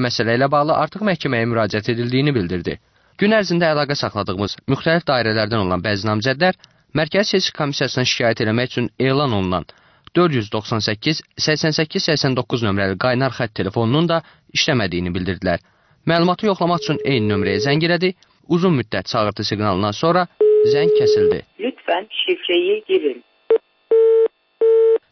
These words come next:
Speaker 1: Mərkəzi Seçki Komissiyasından isə axşam saat beş radələrində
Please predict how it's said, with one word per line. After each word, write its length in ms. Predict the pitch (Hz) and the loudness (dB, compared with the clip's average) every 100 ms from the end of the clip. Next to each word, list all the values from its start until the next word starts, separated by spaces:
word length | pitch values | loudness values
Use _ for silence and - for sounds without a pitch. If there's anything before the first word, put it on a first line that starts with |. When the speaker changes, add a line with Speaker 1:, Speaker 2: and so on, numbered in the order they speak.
| - | -6
Speaker 1:
Mərkəzi 380 | - 453 453 453 | -2 2 2 2
Seçki 180 | 453 - | 0 -4
Komissiyasından 640 | 101 - - 151 151 165 | -4 0 2 2 2 0
isə 140 | - 180 - 226 226 285 | -2 -4 -2 0 2 0
axşam 300 | - 208 208 | 0 0 0
saat 240 | 175 170 - | -2 -2 -2
beş 160 | 131 - | -2 0
radələrində 540 | 101 120 139 156 180 | 0 2 2 2 2